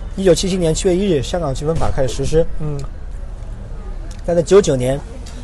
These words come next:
Speaker 1: 两千年的时候，
Speaker 2: 嗯。
Speaker 1: 先后关于这香港基本法二十四条，
Speaker 2: 嗯。
Speaker 1: 居港权就是爆发了很几次，几次非常强烈的，就是，呃，中央人民政府与香港特区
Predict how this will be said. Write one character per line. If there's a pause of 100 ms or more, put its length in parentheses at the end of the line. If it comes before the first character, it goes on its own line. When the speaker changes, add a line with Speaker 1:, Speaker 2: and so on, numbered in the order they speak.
(140)
Speaker 1:
两
千
年
的
时
候，
Speaker 2:
嗯。
Speaker 1:
先
后 (540)
关
于
这
香
港
基
本
法
二
十
四
条， (120)
Speaker 2:
嗯。 (260)
Speaker 1:
居
港
权
就
是
爆
发
了
很
几
次， (360)
几
次
非
常
强
烈
的，
就
是， (460)
呃，
中
央
人
民
政
府
与
香
港
特
区